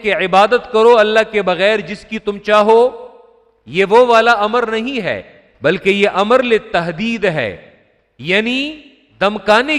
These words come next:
کے لیے، ڈرانے کے لیے کہ کرتے رہو، کرتے رہو، انجام اپنا دیکھ لو گے۔ فَاعْبُدُوا مَا شِئْتُم مِّن دُونِهِ، جیسے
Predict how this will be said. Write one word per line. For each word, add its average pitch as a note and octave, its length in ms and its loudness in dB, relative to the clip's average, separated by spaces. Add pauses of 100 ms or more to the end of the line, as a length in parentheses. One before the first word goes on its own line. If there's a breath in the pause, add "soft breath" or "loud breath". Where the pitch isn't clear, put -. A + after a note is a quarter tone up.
کے B3 140 -4
لیے، A3+ 340 -4
ڈرانے A3+ 580 0
کے B3 120 -8
لیے A3 360 -6 (840)
کہ G3 80 2 (120)
کرتے C#4+ 360 0
رہو، B3 280 4 (100)
کرتے G#3 340 -2
رہو، F#3 300 2 (640)
انجام A#3 720 0
اپنا G#3+ 400 -2
دیکھ F3 240 -2
لو C#3 160 -6
گے۔ A2 220 -14 (1000)
فَاعْبُدُوا C4+ 640 2
مَا A3+ 200 2
شِئْتُم A3+ 460 -4
مِّن G3 220 -6
دُونِهِ، G#3+ 600 -6 (400)
جیسے G3+ 320 0